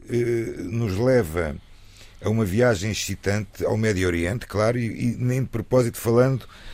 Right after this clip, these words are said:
de muitos dos temas que falámos aqui, porque neste livro o José Henrique, eh, fala de, de conflitos e de personagens com Arafat, outros chefes árabes, o en-, dos encontros que ele teve com o Papa Francisco.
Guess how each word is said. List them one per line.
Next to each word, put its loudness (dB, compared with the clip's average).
de -2
muitos 2
dos -2
temas 2
que -14
falámos 2
aqui, -4
porque -10
neste 2
livro 0
o -2
José 2
Henrique, 0
eh, 0
fala 2
de, -2
de -10
conflitos -2
e -2
de -10
personagens -2
com -2
Arafat, 0
outros 0
chefes 0
árabes, 4
o 4
en-, 2
dos 0
encontros 2
que -4
ele 4
teve 0
com 2
o 0
Papa 0
Francisco. -2